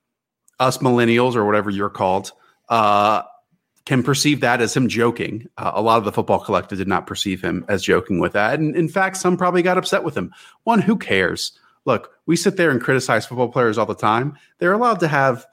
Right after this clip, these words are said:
some fun with us if they want to, Hayden Winks. But, uh, I guess at the end, what wasn't great was Josh Jacobs' day. Just thirteen carries, forty-nine yards, three catches,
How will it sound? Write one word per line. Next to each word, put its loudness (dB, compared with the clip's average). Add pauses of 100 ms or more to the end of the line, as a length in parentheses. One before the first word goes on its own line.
(220)
some -2
fun 2
with -2
us -4
if -10
they 2
want 2
to, -8 (220)
Hayden -2
Winks. -6
But, 0 (320)
uh, 2
I 0
guess 0 (360)
at -4
the 0
end, 0
what -2
wasn't -4
great -4
was -8
Josh -2
Jacobs' 0
day. 0 (200)
Just -6
thirteen 2
carries, 0 (120)
forty-nine 0
yards, 2
three -4
catches, -4